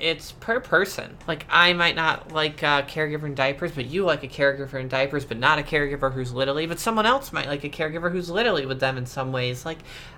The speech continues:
I think that, uh, it's a really good example of how everybody sets their own rules for little stuff.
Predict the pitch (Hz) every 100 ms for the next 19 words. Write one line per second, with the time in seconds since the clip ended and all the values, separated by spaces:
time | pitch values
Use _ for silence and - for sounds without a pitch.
0 | - 185 180 247 220 226 214 - 190 190
1 | 180 202 240 247 226 180 170 156 147 135
2 | 135 - 151 160 156 147 131 - 160 143
3 | - 135 135 135 135 131 131 135 123 120
4 | - 131 131 139 127 - - - -